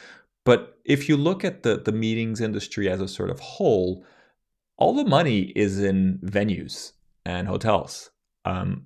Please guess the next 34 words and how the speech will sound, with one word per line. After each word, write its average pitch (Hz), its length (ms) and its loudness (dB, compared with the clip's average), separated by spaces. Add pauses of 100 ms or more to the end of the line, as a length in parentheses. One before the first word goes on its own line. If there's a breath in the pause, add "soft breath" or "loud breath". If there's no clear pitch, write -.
that's 117 560 -4
where 110 400 6
the 98 180 -2
industry 98 440 -2
really 92 640 -2 (200)
exists. 95 680 -2
That's 127 500 -2 (100)
the 104 80 -4
people 104 260 -2
that 98 100 2
are 95 40 0
making 95 240 -2
money. 92 140 -2
If - 100 -4
you 120 60 -2
go 151 120 8
to 139 80 8
a 120 40 2
show 117 240 4
like 101 260 4
imex, 98 640 -2 (540 loud breath)
you 120 200 4
walk 117 320 8
around 98 520 6 (100)
and 101 140 2
the 104 40 4
big 104 320 4
booths 107 400 2
are 90 160 2
either 90 280 0
hotels 127 760 0 (280)
or 110 140 4
they're 104 220 4
destinations, 90 840 -4